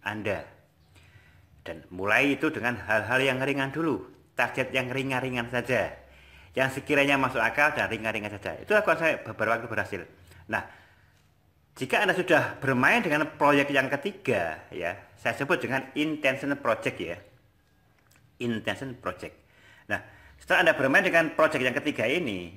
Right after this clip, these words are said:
apakah latihan yang pertama dan kedua masih perlu Anda lakukan? Ya, sudah tidak perlu lagi,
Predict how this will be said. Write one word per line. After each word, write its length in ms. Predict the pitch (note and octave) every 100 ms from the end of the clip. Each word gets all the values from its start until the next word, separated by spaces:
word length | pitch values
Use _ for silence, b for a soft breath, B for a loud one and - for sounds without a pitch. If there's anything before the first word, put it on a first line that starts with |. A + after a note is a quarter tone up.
| - -
apakah 400 | - F#3 F3+ F3+
latihan 240 | F3+ F3
yang 60 | F3
pertama 420 | E3 E3 E3 E3+
dan 160 | D3+ A2+
kedua 320 | A#2+ - C3+
masih 260 | C3+ C#3 D#3
perlu 320 | - C#3+ C#3+
Anda 160 | C3 A#2+
lakukan? 560 | B2 F#3 E3 G2+ F#2+ G#2+ - _ b b b b b b
Ya, 160 | G#2+ -
sudah 240 | C3+ B2+
tidak 240 | A#2+ A#2+ A#2
perlu 160 | C3+
lagi, 480 | D#3 D#3 B2+ A2 G#2+